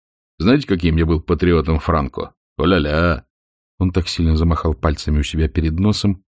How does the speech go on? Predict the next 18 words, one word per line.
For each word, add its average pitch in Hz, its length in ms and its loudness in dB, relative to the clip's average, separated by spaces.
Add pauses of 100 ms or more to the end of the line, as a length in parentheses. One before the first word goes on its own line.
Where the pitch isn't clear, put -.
(200)
что - 200 -2
Кристи 107 340 0
показалось, 92 580 0
будто 87 320 -2
она 87 180 2
услышала 87 520 0
хруст 82 340 -4
костяшек. - 840 -8 (440)
«Отчего 92 420 0
вы 90 120 0
перестали 82 500 0
быть 87 200 -4
патриотом 90 420 -2
Франко?» 85 440 -4 (640)
«Я 73 200 0
обиделся», — 80 680 0 (240)
ответил 71 420 -6
Блас 101 360 -2